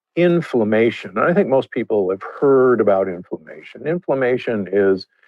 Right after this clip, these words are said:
basically a war that goes on in our body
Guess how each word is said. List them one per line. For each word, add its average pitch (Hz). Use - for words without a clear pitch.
basically 113
a 107
war 117
that 110
goes 110
on 104
in 98
our 95
body 95